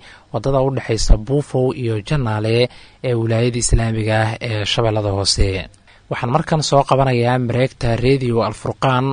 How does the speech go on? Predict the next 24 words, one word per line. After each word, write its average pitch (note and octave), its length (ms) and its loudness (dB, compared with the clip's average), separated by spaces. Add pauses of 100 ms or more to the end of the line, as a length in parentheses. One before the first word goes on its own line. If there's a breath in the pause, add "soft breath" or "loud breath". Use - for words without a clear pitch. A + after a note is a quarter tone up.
oo A2+ 240 0
ka - 160 -4
mid B2 180 0
ah B2+ 140 2
mareegaha A2+ 560 0
Islaamiga. G#2 680 -2 (480 loud breath)
Warbixino A#2 440 -2
kala C#3+ 240 0
duwan A#2+ 240 0
ayay A2 200 0
mareegtu A#2 360 -2
maanta A#2 320 -2
daabacday, G#2+ 520 0 (360 loud breath)
hase B2 240 -2
ahaatee B2 400 2
waxaan A#2 240 -4
ka - 100 -4
soo A#2+ 220 -2
qaadanaynaa A2+ 640 -2
sarkaal - 480 0
ka C3+ 80 -2
tirsan - 320 -2
xukuumadda A#2+ 560 -6
Muqdisho G#2+ 500 -2